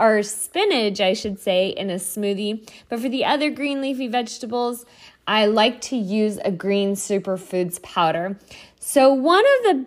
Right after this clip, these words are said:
best ways and very simple ways to incorporate green leafy vegetables into your daily eating lifestyle is to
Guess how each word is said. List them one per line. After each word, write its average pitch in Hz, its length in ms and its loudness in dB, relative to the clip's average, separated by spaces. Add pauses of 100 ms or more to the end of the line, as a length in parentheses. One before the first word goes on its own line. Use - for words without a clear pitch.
best 392 440 2
ways 247 480 4 (160)
and 302 360 2
very 294 360 2
simple 311 400 -6
ways 202 340 -2
to - 120 -8
incorporate 202 920 -2 (240)
green 302 280 2
leafy 302 300 -2
vegetables 196 760 0 (100)
into 202 440 -2
your 175 240 0
daily 185 540 0
eating 180 420 -2
lifestyle 165 600 -2
is 165 280 -4
to 185 280 -4